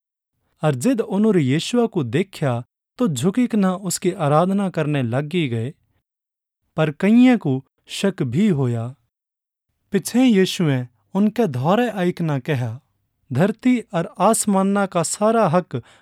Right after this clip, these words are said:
मिसकू देवड़ा है। इस करी थम जाओ और जाइक ना सारे देशों के लोगों को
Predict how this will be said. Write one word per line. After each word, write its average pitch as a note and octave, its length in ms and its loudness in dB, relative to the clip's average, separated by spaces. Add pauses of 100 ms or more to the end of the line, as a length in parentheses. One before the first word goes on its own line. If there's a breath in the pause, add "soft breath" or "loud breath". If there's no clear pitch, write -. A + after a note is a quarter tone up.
(140 soft breath)
मिसकू F#3+ 380 0
देवड़ा C3+ 440 0
है। A2 280 -8 (960)
इस G#3+ 160 0
करी C4 280 2
थम F3+ 340 -2
जाओ C3+ 380 0 (340)
और E3 100 0
जाइक F#3 420 2
ना C#3 280 2 (260)
सारे A3 420 2
देशों G#3+ 440 2
के A3+ 160 0
लोगों F#3+ 440 0
को D3 300 -2